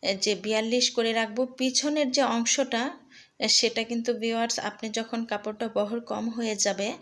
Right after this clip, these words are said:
তখন কিন্তু বিয়াল্লিশ রাখাটা ডিফিকাল্ট হয়ে যাবে, কোথা থেকে আমি রাখবো। এই কারণে আমাকে এই কাপড়টাকে জোড়া দিতে হবে, জোড়া দিয়ে সেটাকে বড় করতে হবে। তো আমি সাইডের কাপড়টা কেটে নিয়েছি পুরোটা।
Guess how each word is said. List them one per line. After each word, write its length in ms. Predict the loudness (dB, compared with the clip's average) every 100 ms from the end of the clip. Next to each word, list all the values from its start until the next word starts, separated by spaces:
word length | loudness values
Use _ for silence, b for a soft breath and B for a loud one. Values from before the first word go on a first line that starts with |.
| B B B B -2
তখন 320 | -2 -2 -4
কিন্তু 320 | -6 -4 -2 -2 -2 -2
বিয়াল্লিশ 500 | 0 0 2 2 2
রাখাটা 340 | -2 -4 -6
ডিফিকাল্ট 520 | -6 -8 -4 -4 -2
হয়ে 180 | -2 -2
যাবে, 260 | -2 -2 -2
কোথা 280 | -6 -4 -4
থেকে 260 | -4 -4
আমি 160 | -4 -2
রাখবো। 540 | -4 -4 -6 -6 -8 B B B B B _ -4 0
এই 120 | 2
কারণে 400 | 2 4 4 4
আমাকে 320 | 4 0 2
এই 120 | 2
কাপড়টাকে 720 | 2 -2 -2 -4 -4 -2 -2 0
জোড়া 300 | -2 0 0
দিতে 240 | -2 -4
হবে, 360 | -4 -4 -4 -6 -12 -12 -8
জোড়া 300 | -4 -2 0
দিয়ে 320 | -2 -4 -2 0
সেটাকে 640 | -2 -4 -6 -4 -4 -4 -6
বড় 200 | -6 -6
করতে 320 | -6 -8 -8
হবে। 320 | -8 -8 -8 -10 -14 B B B B -2
তো 60 |
আমি 140 | 0 0
সাইডের 420 | 0 0 0 -4
কাপড়টা 420 | -4 -6 -6 -6
কেটে 380 | -4 -6 -4 -4
নিয়েছি 460 | -4 -4 -2 -2 -2
পুরোটা। 460 | -6 -8 -6 -6